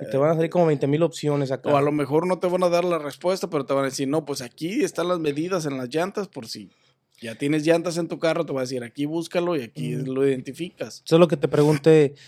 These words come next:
Speaker 1: "¿Qué modelo es?", y ya le digas, y luego que te diga, "¿Qué trim trae? Ah, ¿qué, qué ancho, qué medida del rin?", o algo así, y ya se la vas dando y te va diciendo, "Esta es para el agua, esta es para, para la nieve, esta es para lodo,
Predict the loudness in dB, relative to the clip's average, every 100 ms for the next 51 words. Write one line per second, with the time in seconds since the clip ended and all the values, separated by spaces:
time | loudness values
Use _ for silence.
0 | -20 -4 2 4 6 6 6 6 4 0
1 | -2 0 -2 -2 -6 -6 -4 -4 -6 -8
2 | -6 -4 -4 -4 -6 -12 _ 0 4 4
3 | 2 0 2 2 2 2 2 4 2 0
4 | -4 _ _ _ _ -10 -8 -6 -8 -8
5 | -8 -10 -10 -12 _ _ 0 0 0 -4
6 | -2 2 4 4 4 2 0 0 0 0
7 | 2 4 2 2 0 0 0 0 -2 -4
8 | -4 -8 -8 -4 0 0 0 -2 -4 -4
9 | -4 -4 -6 -8 -8 -10 -6 -4 -2 0
10 | 2 0 -2 -6 -2 0 0 -2 -8 -20
11 | -20 _ -4 0 4 6 8 6 4 0
12 | -2 -4 -2 0 2 2 2 0